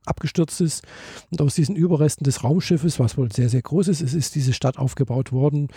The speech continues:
wo im Prinzip die, die Stadt der Anfänge ist, sozusagen.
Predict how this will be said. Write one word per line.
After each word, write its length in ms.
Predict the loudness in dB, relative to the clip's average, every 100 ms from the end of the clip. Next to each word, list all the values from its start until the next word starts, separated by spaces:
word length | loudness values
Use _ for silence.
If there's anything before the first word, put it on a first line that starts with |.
| -16 -20 -6
wo 140 | 0
im 140 | 2 2
Prinzip 360 | 0 2 0 0
die, 220 | 0 0
die 140 | -2
Stadt 340 | 0 0 -2 -2
der 80 | 0
Anfänge 380 | 2 2 2
ist, 360 | 0 -4 -6 -8
sozusagen. 680 | -8 -6 -6 -4 -4 -4